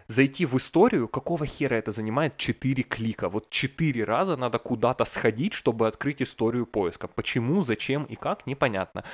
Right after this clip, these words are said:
И они медленно-медленно, потихонечку-потихонечку всё лето перерабатывали этот Safari из того, что они выкатили с самого начала, а потом уже под конец лета они такие, типа: «Так, хорошо, хер с вами, вот вам наша версия, вот вам то, как мы это видим, но если вы хотите, вы можете всё сделать так, как было раньше.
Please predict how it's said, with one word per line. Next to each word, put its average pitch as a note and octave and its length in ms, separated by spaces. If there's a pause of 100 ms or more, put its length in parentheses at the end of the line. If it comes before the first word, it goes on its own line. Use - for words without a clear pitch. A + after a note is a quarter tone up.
(280)
И A#2+ 80
они D#3 280
медленно-медленно, D#3+ 1200
потихонечку-потихонечку D3 1300
всё D3+ 360
лето B2+ 420
перерабатывали B2 840
этот - 220
Safari A#2 480
из - 220
того, C3 240
что - 160
они A2+ 180
выкатили A#2+ 460
с - 60
самого B2 320
начала, G#2+ 500 (300)
а A#2+ 60
потом E3+ 300
уже D3 160
под - 140
конец B2 300
лета F#3+ 200
они A#2+ 160
такие, B2 260
типа: A2+ 220
«Так, - 240
хорошо, C3 320
хер C#3 220
с - 80
вами, G2 240
вот B2+ 320
вам A#2+ 160
наша B2 280
версия, G#2 400
вот A2+ 300
вам G#2+ 160
то, A2+ 180
как - 280
мы A2+ 100
это G#2 220
видим, D#3 320
но F#2+ 80
если G#2+ 260
вы G#2 100
хотите, F#3+ 360
вы A2 100
можете B2+ 360
всё A#2+ 200
сделать A2 320
так, A2+ 120
как F#2+ 140
было G2+ 220
раньше. D#2+ 380